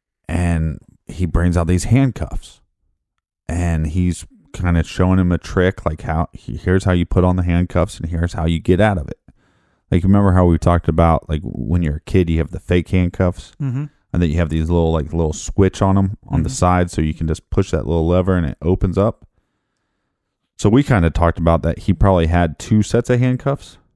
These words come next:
Speaker 1: and he probably had a trick handcuff, like, "Here,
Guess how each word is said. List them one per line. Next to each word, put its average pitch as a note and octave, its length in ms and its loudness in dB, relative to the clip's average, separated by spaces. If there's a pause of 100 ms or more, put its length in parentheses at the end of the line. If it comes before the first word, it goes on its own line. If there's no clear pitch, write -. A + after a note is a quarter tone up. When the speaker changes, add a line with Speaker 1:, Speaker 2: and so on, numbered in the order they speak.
(520)
Speaker 1:
and F#2+ 140 4
he F#2 100 2
probably G#2 300 2
had G#2 260 2
a E2 80 2
trick - 400 -2
handcuff, F2 600 -2
like, E2 160 -6
"Here, B2+ 380 -6